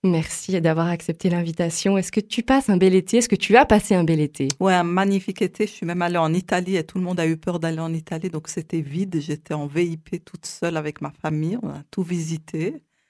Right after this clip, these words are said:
Speaker 2: sans
Speaker 1: Oh,
Speaker 2: faire
Speaker 1: quel
Speaker 2: la
Speaker 1: bonheur.
Speaker 2: queue. C'était très heureux, très
Speaker 1: <laughs> Quel
Speaker 2: agréable.
Speaker 1: bonheur.
Speaker 2: Ah, c'était le meilleur plan. On a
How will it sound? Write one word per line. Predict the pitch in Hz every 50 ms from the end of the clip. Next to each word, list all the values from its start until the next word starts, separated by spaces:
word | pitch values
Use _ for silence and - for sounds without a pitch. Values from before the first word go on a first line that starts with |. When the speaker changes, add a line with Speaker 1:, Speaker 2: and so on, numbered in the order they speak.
| _ _ _ _ _
Speaker 2:
sans | - 175 -
Speaker 1:
Oh, |
Speaker 2:
faire | - - 277 226 220
Speaker 1:
quel | 202 - 147
Speaker 2:
la |
Speaker 1:
bonheur. | 151 156 175 180 214 233
Speaker 2:
queue. | 175 143
C'était | 139 - 180 156
très | - - - 233 190 -
heureux, | 202 165 - 117 - _ _ - - -
très | - - 175 160
Speaker 1:
<laughs> |
Quel | 170
Speaker 2:
agréable. | 156 156 - 190 160 151 151
Speaker 1:
bonheur. | 147 151 156 156 165 185 233 240 214 196
Speaker 2:
Ah, | 175 180
c'était | 175 - 190 180 - 190 180
le | 175 170
meilleur | 175 185 196 202 202 - -
plan. | - - - - 175 165 180 - 302 285 285 - - - _ - - - - 415 392 339 277 277 - _ _ _ _ _ _ -
On | 165
a | 156 151 160 180